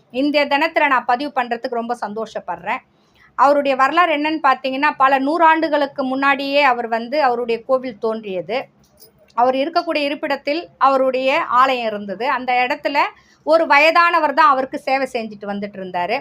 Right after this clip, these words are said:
அப்பொழுது அங்க நீர் கஷ்டம் ரொம்ப ஏற்பட்டிருந்தது பல நூறாண்டுகளுக்கு முன்னாடி. அந்த தருணத்துல அவர் வெகு தூரத்துல போய் தான் தண்ணி கொண்டு வந்து அவருக்கு அபிஷேகம், சுவாமிக்கு அபிஷேகம் பண்ணுவாரு. இந்த நிலையில ஒரு நாள் அவர் என்ன பண்றாரு, திருவட்டீஸ்வரன் கிட்ட கேக்குறாரு,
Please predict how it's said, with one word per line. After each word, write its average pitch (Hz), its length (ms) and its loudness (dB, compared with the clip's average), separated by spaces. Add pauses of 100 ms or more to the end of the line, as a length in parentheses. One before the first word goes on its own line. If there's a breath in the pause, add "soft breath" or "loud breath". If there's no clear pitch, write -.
(380 soft breath)
அப்பொழுது 330 400 4
அங்க 302 300 2
நீர் 339 340 0
கஷ்டம் 294 360 0
ரொம்ப 294 340 2
ஏற்பட்டிருந்தது 226 760 -4
பல 247 280 2
நூறாண்டுகளுக்கு 262 800 -2
முன்னாடி. 196 380 -8 (280 soft breath)
அந்த 294 340 0
தருணத்துல 339 520 2
அவர் 277 180 2
வெகு 269 260 0
தூரத்துல 311 400 0
போய் 262 220 -2
தான் 285 160 -2
தண்ணி 269 280 -2
கொண்டு 254 260 -4
வந்து 247 200 -2
அவருக்கு 233 280 0
அபிஷேகம், 226 400 -2
சுவாமிக்கு 233 460 -2
அபிஷேகம் 196 420 -8
பண்ணுவாரு. 170 420 -6 (360 soft breath)
இந்த 320 260 0
நிலையில 320 460 2
ஒரு 269 160 2
நாள் 285 200 4
அவர் 254 200 4
என்ன 269 280 0
பண்றாரு, 247 520 0 (220)
திருவட்டீஸ்வரன் 285 640 -4
கிட்ட 233 160 -8
கேக்குறாரு, 240 600 -2